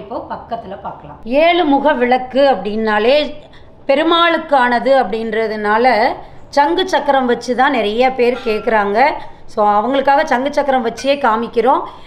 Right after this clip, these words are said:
அது மட்டும் இல்லாம இதே விளக்குல நம்ம அன்னம் வச்சுக்கலாம், விநாயகர் வச்சுக்கலாம், லக்ஷ்மியும் கூட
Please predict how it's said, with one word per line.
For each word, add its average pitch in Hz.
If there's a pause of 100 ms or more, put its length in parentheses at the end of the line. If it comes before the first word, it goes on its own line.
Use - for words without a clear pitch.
(140)
அது 247
மட்டும் 339
இல்லாம 247
இதே 247
விளக்குல 247
நம்ம 226
அன்னம் 240
வச்சுக்கலாம், 220
விநாயகர் 240
வச்சுக்கலாம், 220
லக்ஷ்மியும் 254
கூட 233